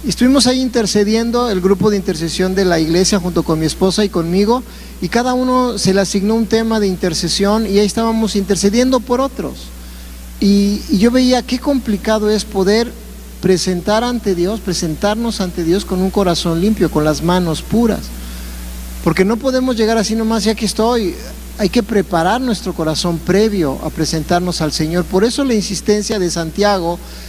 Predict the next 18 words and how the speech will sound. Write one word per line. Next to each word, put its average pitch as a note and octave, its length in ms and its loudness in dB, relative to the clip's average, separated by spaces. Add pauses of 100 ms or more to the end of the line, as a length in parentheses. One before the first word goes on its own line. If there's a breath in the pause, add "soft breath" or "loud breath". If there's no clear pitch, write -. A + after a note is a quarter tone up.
(140 loud breath)
de F3 140 4
ir A3 220 0
con G3+ 160 -2
las D#3+ 220 -4
manos G#3+ 440 0
limpias. F#3+ 600 2
"Lávense A3+ 460 2
las F3 220 -2
manos, G3+ 400 -2
pecadores". E3 840 -2 (420 loud breath)
Lo G3 120 4
siguiente C4+ 600 0
es C4+ 100 -2
purificar G#3 800 0
nuestros E3 440 -6
corazones. D3+ 680 -2
¿Qué A#3+ 160 2
significa? A3 760 0